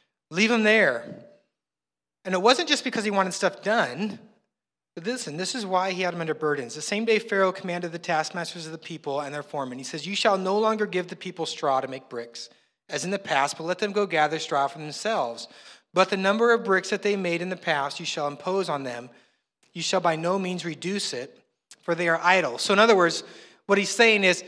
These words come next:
they used to just, you brought them everything, all the straw and hay, and then they made the bricks.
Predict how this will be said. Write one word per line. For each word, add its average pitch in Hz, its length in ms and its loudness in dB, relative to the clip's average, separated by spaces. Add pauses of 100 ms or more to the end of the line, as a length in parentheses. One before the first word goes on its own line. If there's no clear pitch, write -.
(140)
they 185 80 0
used 220 260 4
to 196 140 -2
just, 185 320 0 (260)
you 170 140 -8
brought 180 260 8
them 214 140 4
everything, 185 640 0 (300)
all 165 160 2
the 175 100 -2
straw 175 320 6
and 175 80 2
hay, 170 260 0
and 165 80 -6
then 170 120 -2
they 156 100 -4
made 170 240 -2
the 175 60 -4
bricks. - 520 -2